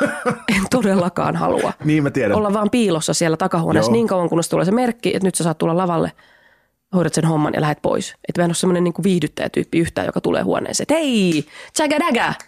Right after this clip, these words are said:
Speaker 2: nyt lähtee. Woo! Ei yhtään.
Speaker 1: <laughs> Niin.
Speaker 2: Et niin jotenkin niin varovaisesti täytyy sieltä omasta pesästä <laughs> ilmestyä
Speaker 1: Niin.
Speaker 2: siihen.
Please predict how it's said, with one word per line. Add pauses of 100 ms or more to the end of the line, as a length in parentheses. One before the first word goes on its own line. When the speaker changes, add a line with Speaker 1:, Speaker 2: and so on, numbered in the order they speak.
Speaker 2:
nyt
lähtee. (360)
Woo! (420)
Ei
yhtään.
Speaker 1:
<laughs> (220)
Niin.
Speaker 2:
Et (280)
niin
jotenkin
niin
varovaisesti
täytyy
sieltä
omasta
pesästä (640)
<laughs>
ilmestyä
Speaker 1:
Niin.
Speaker 2:
siihen.